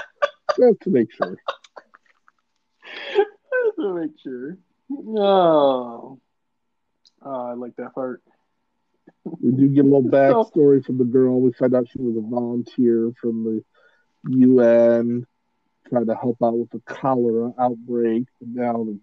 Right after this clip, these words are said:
Speaker 1: village, and everyone's been killed. So, <laughs> now she's alive.
Speaker 2: You're like, "Oh, yeah." <laughs> You're like, "Yeah, whatever."
Speaker 1: All right,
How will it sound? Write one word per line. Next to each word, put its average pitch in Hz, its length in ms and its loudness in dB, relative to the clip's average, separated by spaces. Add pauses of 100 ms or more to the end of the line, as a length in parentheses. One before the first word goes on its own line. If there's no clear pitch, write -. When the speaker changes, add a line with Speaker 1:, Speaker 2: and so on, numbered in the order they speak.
(140)
Speaker 1:
village, 123 460 4
and 113 240 -12 (400)
everyone's 147 560 4
been 123 220 2
killed. 131 720 2 (1000)
So, - 160 -14 (300)
<laughs> 302 60 -4 (1600)
now 101 140 -14 (180)
she's - 180 -16
alive. 190 340 -16
Speaker 2:
You're 220 200 -6
like, 214 300 -6
"Oh, 180 80 -8
yeah." 254 260 -8 (240)
<laughs> 320 80 0 (880)
You're 302 120 -6
like, 285 220 2
"Yeah, 180 160 -4
whatever." 139 460 -10
Speaker 1:
All 98 60 -16
right, 113 380 0